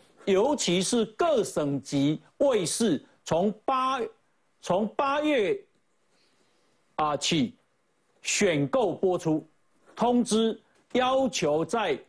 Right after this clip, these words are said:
展播期间不得播出娱乐性较强的古装剧、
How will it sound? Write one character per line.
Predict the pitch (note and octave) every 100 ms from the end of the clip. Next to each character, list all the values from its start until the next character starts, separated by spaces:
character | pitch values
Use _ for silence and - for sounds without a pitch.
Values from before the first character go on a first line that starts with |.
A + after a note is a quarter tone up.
| _ _
展 | - E3+ D#3 C#3+
播 | B3 B3
期 | B3 F3+
间 | E3+ G#3 G3+ - _
不 | E4
得 | D#4 F#3 D#3
播 | D#3 A3 G3+
出 | G3+ G3+ G3+ - _
娱 | F#3 F3 G3+ C4+
乐 | D#4 A#3+ F3+
性 | B3 F#3+ C#3
较 | E3+ C#3 C3+
强 | C#3+ C3+
的 | C#3+
古 | C3+ C3+ A#2+
装 | D#3+ E3
剧、 | F3 C3+